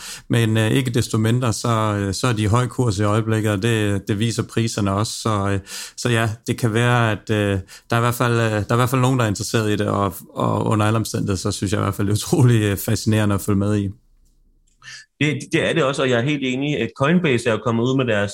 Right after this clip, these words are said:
Speaker 2: øh, N F T-platform, og hvad var det, tres eller halvfems Ethereum, de havde den første trading dag. Altså, det svarer til, for os dødelige mennesker,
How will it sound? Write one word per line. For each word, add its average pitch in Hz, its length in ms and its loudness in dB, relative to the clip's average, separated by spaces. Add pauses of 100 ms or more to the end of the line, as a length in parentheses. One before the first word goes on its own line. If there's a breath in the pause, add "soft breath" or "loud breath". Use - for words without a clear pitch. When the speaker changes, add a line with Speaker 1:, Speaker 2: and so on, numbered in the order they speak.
Speaker 2:
øh, 98 80 -4
N 107 320 -2
F - 100 -16
T-platform, 107 840 -2 (260 loud breath)
og 113 120 0
hvad 107 140 0 (260)
var 110 100 0
det, 107 140 -6
tres 151 400 -4
eller 101 320 0
halvfems 107 460 -4 (220)
Ethereum, 120 420 0
de 117 140 -2
havde 113 260 2
den 110 120 -2
første 110 360 -4 (100)
trading 117 300 -2
dag. 98 240 -2 (200 loud breath)
Altså, 101 280 0 (400)
det 117 140 0
svarer 107 340 0
til, 107 380 -2 (120)
for 110 80 0
os 107 280 0
dødelige 123 300 0
mennesker, 113 340 0